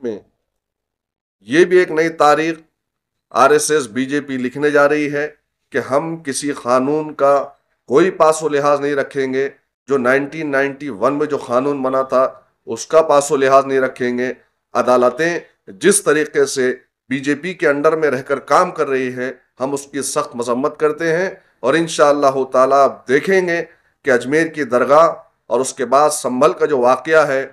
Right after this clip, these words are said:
کل مجلس اتحاد المسلمین ناندیڑ کے اندر کلکٹر آفس کے سامنے ایک بڑا احتجاج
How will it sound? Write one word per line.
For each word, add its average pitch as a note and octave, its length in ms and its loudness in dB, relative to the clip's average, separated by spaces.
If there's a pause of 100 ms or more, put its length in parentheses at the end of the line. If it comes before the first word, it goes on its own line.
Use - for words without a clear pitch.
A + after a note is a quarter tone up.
(300)
کل D#3+ 220 2
مجلس C#3 400 -4
اتحاد C3 420 0
المسلمین B2+ 720 -4
ناندیڑ B2+ 480 -2
کے C#3+ 180 -4
اندر B2 260 -2
کلکٹر B2 380 -4
آفس A#2 340 0
کے - 120 -6
سامنے B2 440 0
ایک A#2 180 -4
بڑا A2+ 180 0
احتجاج A#2 500 0